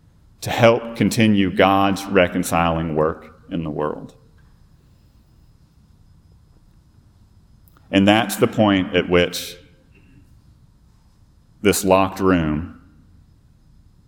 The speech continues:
turns in to the story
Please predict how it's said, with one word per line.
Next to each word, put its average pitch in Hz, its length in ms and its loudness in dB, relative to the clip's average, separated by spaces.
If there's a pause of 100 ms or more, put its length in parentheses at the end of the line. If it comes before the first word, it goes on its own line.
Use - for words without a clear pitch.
(320)
turns 101 320 2
in 87 600 0 (260)
to 98 100 -4
the 87 80 -2
story 82 500 -2